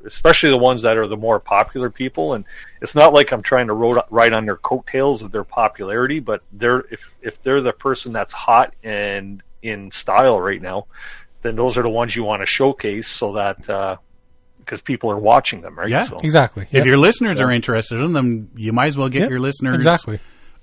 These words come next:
Speaker 2: a front row seat to have a chat with them. Especially 'cause
Speaker 1: Yep.
Speaker 2: on the
Speaker 1: Yep.
Speaker 2: side, when you, if, if you ever, no one's ever watched Canoe Hound's Outdoor Adventure Show. Uh, it's on Tuesday nights. It's a live stream, uh, every Tuesday night, seven P M Eastern.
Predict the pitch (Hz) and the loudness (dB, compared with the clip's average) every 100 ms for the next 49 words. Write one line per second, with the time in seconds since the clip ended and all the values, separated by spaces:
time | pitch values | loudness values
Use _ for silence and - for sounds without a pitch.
0 | - 123 117 131 135 135 147 139 - 147 | -6 -2 0 4 4 4 2 2 -2 -4
1 | - - 139 139 135 127 143 165 - 170 | -4 -2 2 2 0 -2 -2 -2 -2 -2
2 | 262 165 - - - - - - - 160 | -2 -8 -10 -16 -18 -20 -20 -6 -2 2
3 | 202 226 196 185 170 175 151 185 185 196 | 2 2 2 4 6 4 2 4 4 4
4 | 170 135 143 143 147 147 143 143 143 143 | -2 -6 -8 -2 0 2 2 2 0 -2
5 | - 151 147 165 240 294 254 320 269 233 | -4 -4 0 0 2 0 0 0 0 0
6 | 175 131 127 131 - - - - - - | 0 2 2 2 0 -14 -14 -20 -20 -20
7 | - - 131 123 127 120 127 123 110 - | -16 0 4 6 6 2 0 -4 -6 -8
8 | - 127 110 113 107 113 104 107 104 104 | -6 -6 -2 0 0 -2 -4 -4 -4 -6
9 | - 98 87 85 - - - - - 107 | -6 -6 -6 -8 -18 -20 -18 -18 -10 -2
10 | 110 110 113 139 180 262 - 214 185 165 | 2 2 2 2 4 4 0 -4 0 0
11 | 113 117 127 - 127 127 120 110 - 110 | 0 -2 -6 -8 -2 0 0 -4 -6 -4
12 | 95 95 127 _ _ _ - 98 110 123 | -4 -4 -8 _ _ _ -8 -6 -2 0
13 | 135 - 139 131 120 120 123 - 117 117 | 0 0 -4 -2 -2 -2 -4 -6 -6 -6
14 | - 113 110 110 107 107 - 98 127 | -4 -4 -2 -2 -4 -8 -8 -6 -8